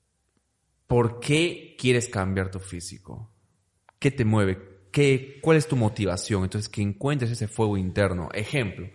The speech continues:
eh, en, en mi caso, yo, eh, en la adolescencia, cuando empecé a dar mis primeros pasos en los entrenamientos, era,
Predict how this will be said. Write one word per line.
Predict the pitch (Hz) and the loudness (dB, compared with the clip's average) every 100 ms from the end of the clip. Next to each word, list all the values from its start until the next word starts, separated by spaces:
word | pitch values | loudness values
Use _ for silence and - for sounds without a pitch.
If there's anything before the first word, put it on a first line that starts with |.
| - - 135 123 - | -20 -20 -20 -16 -4
eh, | 104 - | -4 0
en, | 107 98 | -2 2
en | |
mi | 104 | 0
caso, | 90 123 127 - 135 113 - | 2 4 4 4 2 2 -4
yo, | 76 95 107 123 127 87 - | -10 0 4 6 4 0 -8
eh, | 73 92 98 | -6 -2 0
en | 101 | 2
la | |
adolescencia, | 98 98 95 - 123 117 | 2 2 0 0 0 0
cuando | 104 98 95 | 0 0 0
empecé | 95 95 95 | -2 -4 -2
a | 113 | 0
dar | 117 | 0
mis | 107 98 | -2 -4
primeros | 101 87 98 98 110 | -8 -6 -6 -8 -6
pasos | 107 104 | -4 -2
en | 101 | -4
los | 98 | -6
entrenamientos, | 110 107 135 135 123 117 | -6 -8 -8 -6 -8 -6
era, | 113 110 107 | -2 -2 -4